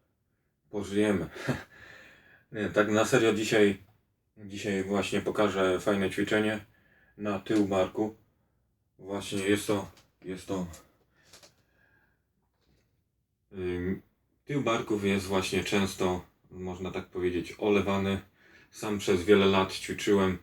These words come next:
wiadomo, przód, yy, bok. Jak jeszcze liczyła się tylko siłownia, tylko siłownia, nie biegałem, <laughs> tylko non-stop siłka.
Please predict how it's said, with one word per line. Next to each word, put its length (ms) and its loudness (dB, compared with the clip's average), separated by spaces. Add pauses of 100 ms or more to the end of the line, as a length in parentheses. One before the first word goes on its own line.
wiadomo, 400 -4
przód, 500 2 (760)
yy, 440 0
bok. 440 4 (680)
Jak 120 -20
jeszcze 520 0 (560)
liczyła 360 0
się 160 0
tylko 260 2
siłownia, 360 6
tylko 220 -2
siłownia, 500 2
nie 140 0
biegałem, 380 0 (440)
<laughs> 440 -20
tylko 340 -2
non-stop 420 0
siłka. 420 4